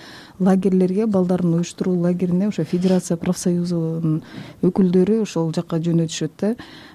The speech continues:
А, андан тышкары дагы, э, бул, э, атайын ошол бир эле министрликти камтыбай,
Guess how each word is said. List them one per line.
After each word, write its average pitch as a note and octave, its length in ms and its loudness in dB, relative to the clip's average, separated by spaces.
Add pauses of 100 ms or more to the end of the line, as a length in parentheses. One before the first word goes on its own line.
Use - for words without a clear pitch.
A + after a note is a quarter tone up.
А, D#3+ 300 2
андан G#3+ 260 4
тышкары G#3+ 500 -2
дагы, G#3+ 580 -2
э, F3 120 -2
бул, F#3+ 320 -2 (260)
э, F3 480 2
атайын G3 500 2
ошол F3+ 480 0
бир F3+ 220 2
эле G#3 180 4
министрликти G3+ 720 2
камтыбай, G#3 720 -2